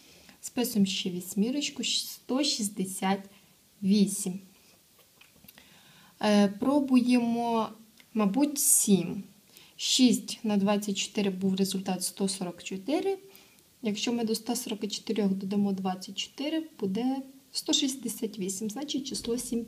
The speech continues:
мало би підійти. Перевіряємо. Сім на чотири — двадцять вісім. Вісім на два — п'ятнадцять. Сім на два — чотирнадцять. І ще два — шістнадцять. Віднімаємо. Все зійшлось. Шістсот двадцять сім.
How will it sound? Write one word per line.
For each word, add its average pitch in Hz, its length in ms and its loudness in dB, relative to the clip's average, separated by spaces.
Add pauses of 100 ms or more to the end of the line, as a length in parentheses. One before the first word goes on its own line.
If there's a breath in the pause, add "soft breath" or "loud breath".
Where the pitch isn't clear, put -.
мало 214 300 0
би 262 120 -4
підійти. 233 420 -6 (140)
Перевіряємо. 233 580 0 (360 loud breath)
Сім 330 220 0
на 330 160 0
чотири — - 380 -4
двадцять 202 400 -2
вісім. 269 300 -2
Вісім 220 340 0
на 269 60 -2 (200)
два — 208 220 2
п'ятнадцять. 202 560 0
Сім 311 240 -2
на 262 160 0
два — 208 320 0 (380 loud breath)
чотирнадцять. 220 800 0
І 190 40 -4
ще 190 200 -6
два — 208 200 -2
шістнадцять. 202 800 -6 (1040 soft breath)
Віднімаємо. 196 720 2
Все 285 300 0
зійшлось. 247 600 -2 (1040 loud breath)
Шістсот 269 520 2
двадцять 208 680 2
сім. - 360 0